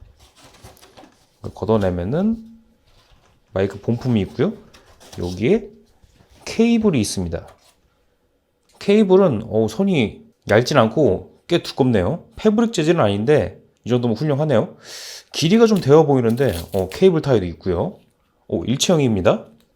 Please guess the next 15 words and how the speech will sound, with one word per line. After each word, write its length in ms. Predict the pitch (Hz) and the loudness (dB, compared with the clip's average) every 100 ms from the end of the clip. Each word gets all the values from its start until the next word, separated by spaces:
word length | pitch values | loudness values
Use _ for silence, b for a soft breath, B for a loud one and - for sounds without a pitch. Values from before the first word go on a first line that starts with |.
| - | -12
오, 480 | - 117 160 131 113 | -4 0 2 0 0
꽤 120 | 170 | -2
넉넉한데요? 640 | 117 143 143 208 175 262 - _ _ | 0 -2 -2 -2 0 -2 -6 _ _
한 200 | 180 135 | -8 -4
이 120 | 135 | 2
미터 240 | 220 226 214 | 2 4 2
될 140 | 147 | 2
것 100 | - | 2
같습니다. 460 | 135 - 104 143 226 - _ _ | 2 0 -2 -2 -4 -14 _ _
C 240 | - 202 208 | -10 -8 -6
투 140 | 214 | -4
C도 300 | - 208 202 | -2 -2 2
되고 280 | 139 127 220 | 2 2 0
C 220 | - - | -2 -8
투 160 | - | -8